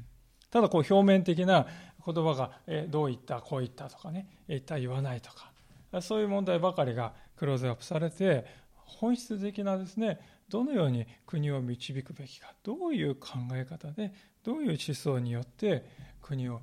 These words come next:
よって立つのかってね、そういう話は全く深まらないんだと、こういうんですね。で、今の話をしているのはイギリスの方なんですけれども、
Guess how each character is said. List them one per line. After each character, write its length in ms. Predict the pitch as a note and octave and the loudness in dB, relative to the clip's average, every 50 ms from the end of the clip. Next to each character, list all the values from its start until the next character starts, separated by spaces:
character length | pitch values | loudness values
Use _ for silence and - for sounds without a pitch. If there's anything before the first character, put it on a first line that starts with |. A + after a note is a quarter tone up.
| - - - | -14 -12 -10
よ 100 | D3+ C3 | -10 -10
っ 20 | |
て 160 | C3 - D#3 | -8 -8 -10
立 240 | C#3 - E3 E3+ - | -8 -8 -8 -8 -6
つ 60 | - | -6
の 100 | D3 B2+ | -8 -8
か 140 | - - - | -8 -12 -18
っ 40 | - | -16
て 120 | - - C#3+ | -12 -8 -6
ね、 180 | C#3+ F#3+ A#3 - | -6 -6 -8 -8
そ 160 | - - E3 | -4 -2 0
う 20 | D#3+ | 0
い 40 | |
う 20 | D3 | 0
話 340 | - D3+ D3+ D#3+ D#3 - F#3 | 0 0 0 0 0 2 2
は 200 | D#3+ C3 A#2+ - - - - - - - - | 4 4 2 0 -6 -16 -20 -20 -16 -8 -6
全 320 | D3 B2 - - - D#3 | -4 -4 -2 -2 -2 0
く 100 | D3 D#3 | 0 0
深 200 | C3 - - C#3+ | -2 -2 -2 -2
ま 140 | C3 C3+ C#3+ | 0 2 2
ら 100 | D#3+ E3 | 4 4
な 120 | D#3 D3 | 4 4
い 60 | C3 A#2 | 4 2
ん 60 | A2 | 0
だ 100 | A2+ A2+ | -2 -6
と、 140 | - - - | -8 -10 -6
こ 100 | - D3 | -2 0
う 60 | B2 | 0
い 20 | |
う 40 | A2+ | 0
ん 20 | A2+ | -2
で 60 | A2+ | -4
す 100 | - - | -2 0
ね。 300 | D3 D#3+ D#3 B2+ A#2 - - - - - - - - - - - - - - | 4 4 4 4 2 -2 -10 -20 -20 -20 -20 -20 -20 -20 -20 -20 -20 -6 -2
で、 220 | F3 F3 F3 E3+ F3 - - _ _ _ _ _ _ | 0 0 0 0 -4 -8 -20 _ _ _ _ _ _
今 220 | - A3+ A3+ A3 F3+ | -6 -2 0 0 0
の 80 | D3+ | 0
話 380 | C3 D3+ D3+ D3+ D3+ - - D#3 | 0 -2 -2 -2 -2 -4 -4 -4
を 180 | C#3+ B2+ D3 - F3 | -4 -4 -4 -8 -10
し 100 | - - | -10 -6
て 80 | - | -4
い 40 | D3+ C3+ | -2 -2
る 40 | |
の 60 | A#2+ B2 | -2 -4
は 60 | E3+ | -4
イ 100 | D#3+ C3+ | -2 -2
ギ 80 | D#3 | 0
リ 100 | F3+ F#3+ | 0 0
ス 140 | F#3 - F#3 | 0 0 0
の 100 | E3 D3+ | -2 -2
方 240 | - - C#3+ - C3 | -2 -4 -6 -6 -6
な 120 | A2+ A2 | -6 -8
ん 80 | A2 A2 | -10 -12
で 60 | - | -16
す 100 | - - | -18 -16
け 60 | - | -14
れ 60 | D#3+ C#3+ | -14 -12
ど 120 | C#3 D3 | -10 -10
も、 200 | D#3+ G#3 B3+ B3+ | -10 -10 -10 -12